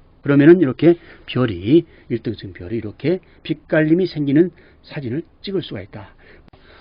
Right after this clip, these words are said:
별은 꼭 이점팔 이렇게 확 열어서 촬영을 하지 않아도 된다고 하는 것을 말씀을 드리고 싶습니다. 자, 이렇게 해서 하나 저장이 돼 있고 다시 한번 하겠습니다. 자, 프로젝트를 새로 열겠습니다.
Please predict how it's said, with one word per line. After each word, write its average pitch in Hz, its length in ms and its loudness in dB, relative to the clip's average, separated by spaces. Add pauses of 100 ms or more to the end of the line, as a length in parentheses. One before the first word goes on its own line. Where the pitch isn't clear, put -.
(180)
별은 165 240 6
꼭 208 200 6
이점팔 139 640 -4 (440)
이렇게 120 220 -12
확 175 200 -2
열어서 120 380 -6
촬영을 147 380 -6 (280)
하지 135 220 -12
않아도 107 600 -10 (300)
된다고 104 360 -10
하는 101 180 -12
것을 147 260 -10 (200)
말씀을 143 400 -10
드리고 104 240 -16
싶습니다. - 560 -16 (460)
자, - 100 -4
이렇게 156 260 2
해서 160 240 2 (220)
하나 160 240 2
저장이 143 360 0
돼 123 80 -6
있고 180 280 -4 (200)
다시 139 240 -8
한번 147 300 -2
하겠습니다. 120 540 -8 (360)
자, 95 360 -14 (300)
프로젝트를 165 520 -2
새로 175 360 -4
열겠습니다. 110 760 -8